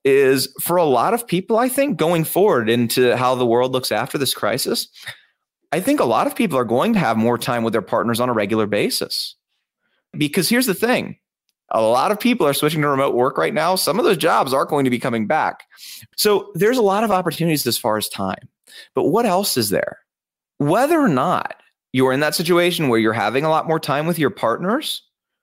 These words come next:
'cause not everybody is, you have more time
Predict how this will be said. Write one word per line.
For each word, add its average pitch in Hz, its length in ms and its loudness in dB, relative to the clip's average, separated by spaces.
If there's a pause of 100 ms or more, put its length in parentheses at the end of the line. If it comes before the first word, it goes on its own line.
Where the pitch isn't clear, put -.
(140)
'cause 165 120 -2
not 165 180 0
everybody 202 380 2
is, 143 460 -2 (2000)
you 196 120 4
have 302 160 2
more 156 400 2
time 147 440 0